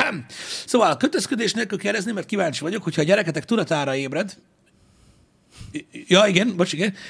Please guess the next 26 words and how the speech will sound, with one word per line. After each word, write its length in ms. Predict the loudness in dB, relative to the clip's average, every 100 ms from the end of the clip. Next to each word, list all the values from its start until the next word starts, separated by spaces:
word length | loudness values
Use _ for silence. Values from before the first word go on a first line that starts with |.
| -10
És 80 | -4
egyszer 300 | -2 2 2
megkérdi, 500 | 2 0 -2 -2 -2
hogy 180 | -4 -4
apa, 280 | -4 -2 -2
neked 300 | -2 -4 -2
miért 300 | -2 -2 -2
az 120 | -4
a 60 |
munkád, 420 | -2 -4 -2 -2 -2
ami, 220 | 0 0
már 100 | 0
kérdezte, 460 | 2 2 0 -6 -8 -10 -18 -16 -4
és 160 | 0
miért 280 | 4 4 4
nem 140 | 2 4
valami 260 | 4 2
hasznos. 540 | 2 2 0 -6 -6 -6
Itt 100 | -4
hasznos 380 | 0 0 0 2
alatt 260 | 2 2 0
azt 240 | -4 -4
érti 360 | -2 -2 -2 -4
majd, 340 | -2 -2 -4
hogy 140 | -6
villanyszerelő, 760 | -2 0 0 -2 0 0 0 -2